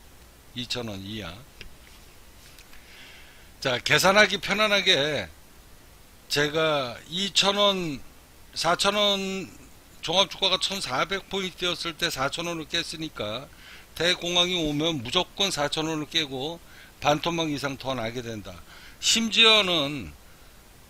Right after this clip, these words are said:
천 원대까지도 빠질 수 있습니다. 제가 그냥 맥시멈 이천 원을 잡도록 하겠습니다. 이천 원. 자,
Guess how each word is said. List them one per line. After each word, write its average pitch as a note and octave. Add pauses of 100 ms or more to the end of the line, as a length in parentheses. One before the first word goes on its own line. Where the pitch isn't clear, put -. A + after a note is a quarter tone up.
(260)
천 -
원대까지도 A3+
빠질 C#3+
수 -
있습니다. G2+ (1800)
제가 D3+
그냥 F3
맥시멈 F3+
이천 E3+
원을 F#3
잡도록 C#3+
하겠습니다. C3+ (400)
이천 A2+
원. F#2+ (1300)
자, A#2+